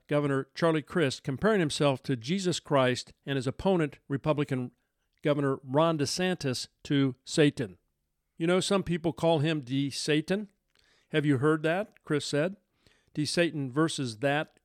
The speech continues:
Crist continued, pointing to a campaign sign behind him displaying his own last name in large letters.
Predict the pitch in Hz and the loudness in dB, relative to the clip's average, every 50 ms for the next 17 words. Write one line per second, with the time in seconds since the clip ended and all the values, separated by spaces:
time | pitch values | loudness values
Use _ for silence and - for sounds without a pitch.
0 | _ _ - - 165 170 175 - - - - _ _ - 156 151 - - 156 151 | _ _ -8 -4 -2 -2 -2 -4 -6 -12 -18 _ _ -8 -8 -6 -4 -2 -2 0
1 | 156 185 208 - _ _ _ _ _ _ _ - - 160 160 156 139 - 147 135 | 0 -2 -2 -6 _ _ _ _ _ _ _ -6 -4 -2 -2 -2 -2 -2 -2 -2
2 | 127 - - 160 156 147 - - 151 151 143 139 - - 151 139 139 139 127 131 | -2 -4 -4 -4 -2 -2 -4 -4 -4 -4 -4 -6 -6 -6 -6 -4 -4 -4 -4 -4
3 | 127 113 127 143 143 143 123 135 135 131 123 120 - - - 151 139 135 135 127 | -4 -4 -4 -4 -4 -4 -4 -6 -6 -6 -6 -8 -8 -8 -6 -4 -4 -4 -4 -4
4 | 117 131 127 - - - 151 151 151 151 143 139 139 139 139 - - 139 131 131 | -4 -4 -4 -6 -6 -6 -4 -4 -2 -4 -4 -4 -4 -4 -6 -6 -8 -6 -6 -6
5 | 127 113 - 120 117 117 113 113 117 113 113 107 - - 131 120 123 123 120 113 | -6 -8 -8 -8 -6 -4 -2 -2 0 0 0 -2 -4 -6 -4 0 0 0 0 0
6 | 98 90 - - - - | -2 -6 -10 -16 -18 -20